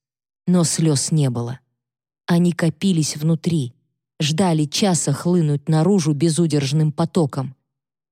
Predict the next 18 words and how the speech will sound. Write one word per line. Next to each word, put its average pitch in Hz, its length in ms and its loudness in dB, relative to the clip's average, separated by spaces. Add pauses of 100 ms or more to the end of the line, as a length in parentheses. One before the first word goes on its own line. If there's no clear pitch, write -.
(240)
Тяжелая 180 580 2
плита 185 460 0
придавила 160 680 2
спину, 147 640 -2 (460)
в 156 160 -2
горле 160 360 2
стоял 156 520 0
камень, 123 560 -4 (720)
а 170 120 2
в 156 80 -2
голове 175 640 2 (640)
кружили 185 520 2
одни 165 540 2
и 147 60 -4
те 196 260 0
же 160 160 0
темные 160 640 0
мысли. 147 560 -2